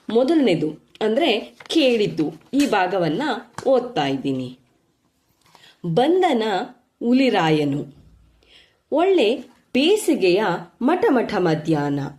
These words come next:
ಜೋಡು ಕುದುರೆಗಳನ್ನು ಕಟ್ಟಿದ್ದ ಪೆಟ್ಟಿಗೆಯ ಗಾಡಿಯೊಂದು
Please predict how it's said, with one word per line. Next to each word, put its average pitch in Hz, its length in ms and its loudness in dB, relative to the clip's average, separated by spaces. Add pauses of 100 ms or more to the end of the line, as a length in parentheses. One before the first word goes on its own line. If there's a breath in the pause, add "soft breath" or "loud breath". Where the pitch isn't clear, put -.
(500 soft breath)
ಜೋಡು 330 460 2
ಕುದುರೆಗಳನ್ನು 202 920 0
ಕಟ್ಟಿದ್ದ 160 480 -4 (540 loud breath)
ಪೆಟ್ಟಿಗೆಯ 359 640 2
ಗಾಡಿಯೊಂದು 160 840 2